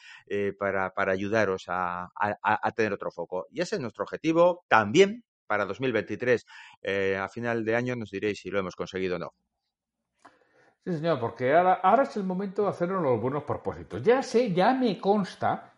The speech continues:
Speaker 2: que alguno, como todos los unos de enero, ha decidido ponerse a régimen, dejar de fumar, eh, empezar a hacer ejercicio y aprender inglés. Lo del inglés creo que todavía
Speaker 1: Sí.
Speaker 2: lo mantiene.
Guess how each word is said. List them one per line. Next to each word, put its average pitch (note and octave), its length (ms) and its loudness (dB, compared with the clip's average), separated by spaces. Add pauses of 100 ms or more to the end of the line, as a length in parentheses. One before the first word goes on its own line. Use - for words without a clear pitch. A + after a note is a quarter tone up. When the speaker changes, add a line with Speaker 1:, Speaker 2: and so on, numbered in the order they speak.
(140)
Speaker 2:
que A#2+ 140 -2
alguno, E3 480 4
como G2 340 -2
todos D3+ 160 0
los D#3 200 0
unos D#3 280 -4
de B2+ 80 -4
enero, D3+ 200 2
ha C#3 80 6
decidido C3+ 500 0
ponerse C3 380 -2
a C3 60 2
régimen, D#3 440 -4
dejar C#3 320 0
de D3+ 80 -2
fumar, C3+ 540 0 (260)
eh, A2+ 160 2
empezar A2+ 320 -4
a D3 40 2
hacer C#3+ 180 -2
ejercicio C3+ 320 -2
y D3 80 6
aprender A2+ 400 0
inglés. F2 580 -6 (220)
Lo B2 160 4
del C#3 160 4
inglés G3 360 4
creo G3+ 200 4
que F3+ 80 4
todavía D3+ 340 6
Speaker 1:
Sí. E3+ 60 6
Speaker 2:
lo D3 80 4
mantiene. G#2 580 -4